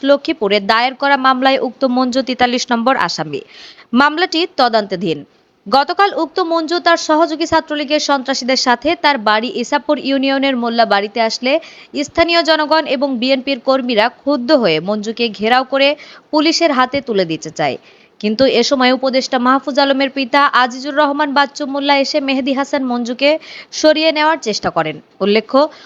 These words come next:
উপদেষ্টা মাহফুজ আলমের বাড়ি এবং মেহেদী হাসান মঞ্জুর ছাত্রলীগের সন্ত্রাসী বাড়ি একই বাড়ি। এলাকায় তারা চাচাতো ভাই হিসেবে পরিচিত।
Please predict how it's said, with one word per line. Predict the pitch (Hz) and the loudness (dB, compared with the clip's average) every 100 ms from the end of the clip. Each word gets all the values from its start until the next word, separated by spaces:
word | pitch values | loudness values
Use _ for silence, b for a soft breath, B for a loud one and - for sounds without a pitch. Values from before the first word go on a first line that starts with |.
| B 269 | B -4
উপদেষ্টা | 294 330 339 370 | 0 0 0 0
মাহফুজ | 320 311 330 349 | 2 2 2 0
আলমের | 330 330 320 320 | 0 0 0 2
বাড়ি | 294 294 302 | 2 0 -2
এবং | 277 277 | -4 -4
মেহেদী | 285 294 294 | -4 -2 -2
হাসান | 269 285 311 285 | -4 -2 -2 0
মঞ্জুর | 269 262 277 269 | -2 0 -2 0
ছাত্রলীগের | 262 254 254 247 233 254 | 0 0 -2 -2 0 0
সন্ত্রাসী | - 226 220 233 233 | 0 -2 2 0 0
বাড়ি | 233 233 233 254 185 | 0 0 0 -2 -4
একই | 170 180 | -4 -6
বাড়ি। | 151 151 147 B B B B B 285 | -6 -6 -14 B B B B B 2
এলাকায় | 320 392 392 | 4 2 4
তারা | 330 | 2
চাচাতো | 330 302 285 294 294 208 | 4 0 0 -2 -4 0
ভাই | 247 262 262 | 0 0 -2
হিসেবে | - 247 214 | -2 -2 -2
পরিচিত। | 180 165 170 | -2 -2 -6